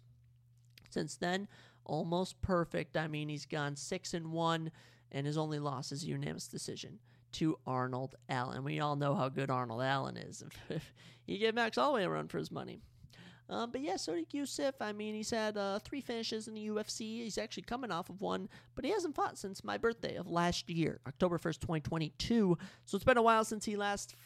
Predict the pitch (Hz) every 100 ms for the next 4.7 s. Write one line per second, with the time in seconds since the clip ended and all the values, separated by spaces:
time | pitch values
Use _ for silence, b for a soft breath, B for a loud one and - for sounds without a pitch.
0 | - 220 202 202 190 165 240 294 269 294
1 | 262 - 233 226 196 - - 311 311 -
2 | - 269 220 208 185 185 180 160 - 165
3 | 151 151 147 139 156 156 - - - -
4 | 143 - - - 131 101 -